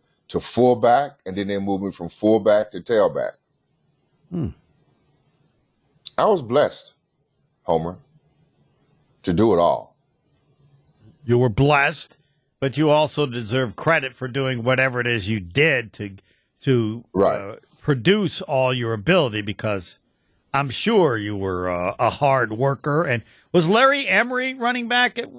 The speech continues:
Speaker 2: Min-, at Wisconsin at your
Speaker 1: Yes,
Speaker 2: time?
Speaker 1: yeah. Larry Emery was from Macon, Georgia. I actually recruited Larry Emery,
Speaker 2: He was younger
Speaker 1: uh,
Speaker 2: than you.
Speaker 1: to Wisconsin. Yeah, he was a year or two younger than me.
Speaker 2: Okay.
Speaker 1: Yeah.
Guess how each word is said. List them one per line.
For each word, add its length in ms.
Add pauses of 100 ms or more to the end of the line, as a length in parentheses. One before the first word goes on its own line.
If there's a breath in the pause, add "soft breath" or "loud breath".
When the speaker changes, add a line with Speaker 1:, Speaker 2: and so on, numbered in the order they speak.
(100)
Speaker 2:
Min-, 240
at 240
Wisconsin 600
at 80
your 160
Speaker 1:
Yes, 180
Speaker 2:
time? 260
Speaker 1:
yeah. 440
Larry 560
Emery 240
was 180
from 320
Macon, 420
Georgia. 440
I 80
actually 240
recruited 460
Larry 420
Emery, 340 (160)
Speaker 2:
He 80
was 160
younger 300
Speaker 1:
uh, 180
Speaker 2:
than 100
you. 60
Speaker 1:
to 280
Wisconsin. 720 (240)
Yeah, 340
he 180
was 180
a 60
year 340
or 40
two 200
younger 320
than 220
me. 80 (100)
Speaker 2:
Okay. 260 (720)
Speaker 1:
Yeah. 140